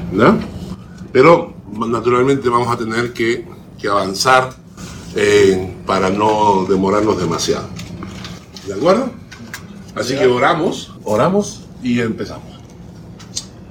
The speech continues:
Gracias, Señor, por este tiempo y gracias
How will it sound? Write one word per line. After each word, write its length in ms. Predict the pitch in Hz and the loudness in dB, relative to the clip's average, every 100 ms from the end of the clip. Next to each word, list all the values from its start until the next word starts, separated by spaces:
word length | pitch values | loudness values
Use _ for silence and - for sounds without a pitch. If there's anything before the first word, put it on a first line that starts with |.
| - - - - - | -20 -20 -20 -20 -2
Gracias, 380 | 117 127 127 110 | 4 4 4 -2
Señor, 400 | 107 117 147 160 | 0 0 0 -2
por 180 | 104 107 | -2 -2
este 260 | 104 107 | -2 -6
tiempo 540 | - 110 135 147 175 185 | 4 6 8 6 4 4
y 140 | 90 | 4
gracias 680 | 92 98 - 92 85 - - | 4 2 2 0 0 -6 -14